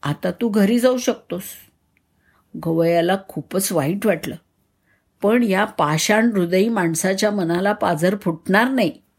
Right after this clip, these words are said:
हे त्याच्या लक्षात आलं आणि तो घरी परतला. योगायोगाने त्याच रात्री त्या कंजूस माणसाच्या वाड्याला आग लागली. आगीचे लोळ उंच उंच जायला लागले,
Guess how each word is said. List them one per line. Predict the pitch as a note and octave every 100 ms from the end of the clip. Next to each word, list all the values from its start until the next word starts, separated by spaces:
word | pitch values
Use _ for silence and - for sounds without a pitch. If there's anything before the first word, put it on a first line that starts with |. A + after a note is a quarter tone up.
| _ _ _ _ _
हे | F#3 A#3
त्याच्या | A#3 A3+ A#3+
लक्षात | A#3 E3+ - A3 A3
आलं | D#3 C#3+ - _ _ _ _ _ -
आणि | E3+ G#3+ A#3+
तो | A3+
घरी | E3+ D#3
परतला. | G3+ F3 C#3+ - C#3 D3+ _ _ _ _ _ - - -
योगायोगाने | A3 A3 A#3+ D4 D4 A3+ F#3+ G3+ A#3
त्याच | - A3+ - A3
रात्री | D3+ - B2 C3 - _ _ _ -
त्या | B3
कंजूस | A#3 A3 C#4+ D#4 - B3
माणसाच्या | G#3 F3+ - G3 G3+ G#3 - - _ _
वाड्याला | G#3 F3 E3+ F3+ G#3+ E4+ - _ -
आग | F#3 F#3+
लागली. | D#3 C3+ C3+ - - _ _ _ _ - - _ -
आगीचे | D#3+ D#3 F3 E3 F3 D#3+
लोळ | D#3+ E3+ F#3 - _ -
उंच | A#3 B3+ A#3+ A#3
उंच | G#3 G#3+ A3+ A3+
जायला | G#3 F#3 E3+ F3 F3+
लागले, | D#3+ D#3 C#3